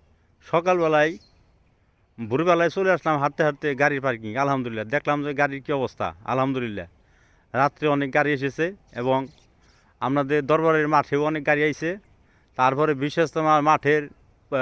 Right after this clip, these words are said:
পশ্চিম পাশে, ওখানেও গাড়ি আছে। তে,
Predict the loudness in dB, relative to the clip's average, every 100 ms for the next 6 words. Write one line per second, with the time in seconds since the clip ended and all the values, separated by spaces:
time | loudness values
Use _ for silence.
0 | 0 -4 -8 _ _ -4 -2 0 2 2
1 | 4 0 0 _ _ _ _ _ -10 -2
2 | 0 0 -2 -10 _ _ -10 -2 0 0
3 | -2 -8 -14 _ _ _ _ _ _ _
4 | _ _ _ 0